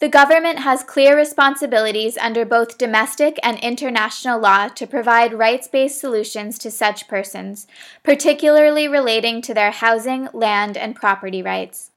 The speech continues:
Further, given that the majority of persons displaced by the effects of climate change will be internally displaced,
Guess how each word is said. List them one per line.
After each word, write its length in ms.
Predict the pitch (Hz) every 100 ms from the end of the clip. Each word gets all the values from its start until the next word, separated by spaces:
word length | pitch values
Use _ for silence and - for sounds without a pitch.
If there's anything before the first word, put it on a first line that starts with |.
| _
Further, 600 | _ 285 277 285 302 311
given 400 | 247 285 277 320
that 180 | 330 330
the 60 |
majority 540 | 302 262 254 247 254 294
of 160 | 311
persons 500 | - 247 240 226 220
displaced 640 | - 240 - 294 247 - -
by 160 | 240
the 140 | 220 226
effects 400 | 220 240 - -
of 160 | 294
climate 400 | 294 226 214 214
change 360 | - 220 214 208
will 120 | 233
be 200 | 226 233
internally 680 | 240 262 - 247 240 262 269
displaced, 760 | 269 262 - 202 202 - -